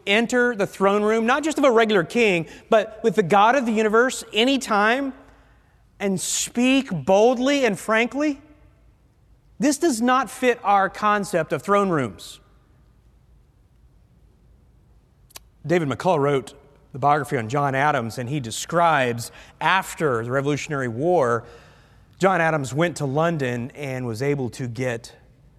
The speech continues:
a meeting with King George the Third. Let me read to you what this looked like for a Massachusetts man of the colonies, a common Yankee,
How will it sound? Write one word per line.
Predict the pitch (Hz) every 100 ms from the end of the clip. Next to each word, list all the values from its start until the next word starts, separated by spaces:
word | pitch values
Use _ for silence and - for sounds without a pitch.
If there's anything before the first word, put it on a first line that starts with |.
| _ - _ -
a |
meeting | 123 135 180 123 92 - - _ _
with | - 110
King | 143
George | 123 123 107
the | 98
Third. | - 135 98 85 - - _ _ _ _ _ _ _ _ _ _ _ - -
Let | 156
me | 160
read | 110 120 170 151
to | 117
you | 117
what | 104 143 151
this | 139 -
looked | 120 143 147
like | 110 95 98 - - - - _ _
for | 143 127
a | 117
Massachusetts | 104 120 139 156 - 139 160 135 - 110 -
man | 104 123 143 147 143
of | 117
the | 110
colonies, | - 143 135 135 101 95 95 - - -
a |
common | 117 - 196 208 180 117 107
Yankee, | 147 175 185 127 101 90